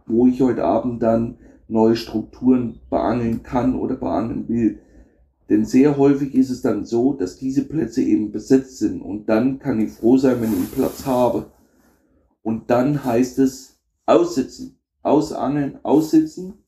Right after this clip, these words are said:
die richtigen Köder organisieren. Das ist ein Riesenthema, da gehen wir gleich sehr intensiv nochmal darauf ein. Und dann auch mal solche Plätze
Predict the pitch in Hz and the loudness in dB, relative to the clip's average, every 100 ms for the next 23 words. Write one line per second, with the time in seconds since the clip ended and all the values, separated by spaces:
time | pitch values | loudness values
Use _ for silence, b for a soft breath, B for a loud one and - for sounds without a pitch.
0 | - 123 135 151 139 127 113 - 135 135 | -6 0 2 0 0 -2 -2 0 4 4
1 | 151 147 147 151 156 160 - 160 170 220 | 2 -2 -2 -2 -4 -6 -10 -8 -8 -8
2 | - _ _ _ _ _ _ _ _ _ | -14 _ _ _ _ _ _ _ _ _
3 | _ _ - 120 131 143 135 120 131 165 | _ _ -2 0 2 2 0 2 0 2
4 | 165 - 147 147 165 180 156 - 127 131 | -4 -2 0 2 0 -8 -8 -6 -2 0
5 | 127 127 117 113 - 131 147 135 123 - | 0 0 0 -2 0 2 2 0 -2 -2
6 | 156 143 120 117 113 113 113 113 - 110 | -6 -4 -6 -4 -6 -6 -6 -8 -6 -4
7 | 127 165 _ _ _ _ _ _ _ _ | -6 -8 _ _ _ _ _ _ _ _
8 | - 110 113 113 135 143 120 131 120 113 | -8 -4 0 2 2 2 -2 -2 -4 2
9 | 117 117 - - 147 - - 127 131 | 2 2 -4 -4 -6 -6 -2 -2 -2